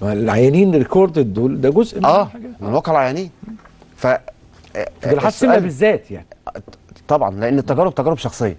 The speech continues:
Speaker 1: مم.
Speaker 2: ف، آه، آه، السؤال الأولاني اللي لازم أقوله للعيان اللي عنده سكر، هو لازم أفكر فيه أول نقطة، ما أنا ب-، مرتب أفكاري، ما أنا باخد قرار.
Speaker 1: مم.
Speaker 2: وهاخد قرار هعمل عملية وأبقى مسؤول عنها، سواء كانت بقت بالنجاح أو لا قدر الله الفشل.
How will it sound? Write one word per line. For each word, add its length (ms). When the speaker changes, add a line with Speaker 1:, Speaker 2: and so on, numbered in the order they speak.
Speaker 1:
مم. 180
Speaker 2:
ف، 140
آه، 320
آه، 320
السؤال 280
الأولاني 520
اللي 100
لازم 260
أقوله 220
للعيان 280
اللي 120
عنده 140
سكر، 300
هو 100
لازم 240
أفكر 300
فيه 260
أول 200
نقطة، 320
ما 160
أنا 120
ب-، 240
مرتب 340
أفكاري، 360
ما 80
أنا 80
باخد 240
قرار. 320
Speaker 1:
مم. 120
Speaker 2:
وهاخد 260
قرار 240
هعمل 280
عملية 440
وأبقى 360
مسؤول 260
عنها، 320
سواء 180
كانت 240
بقت 320
بالنجاح 540
أو 60
لا 60
قدر 180
الله 120
الفشل. 320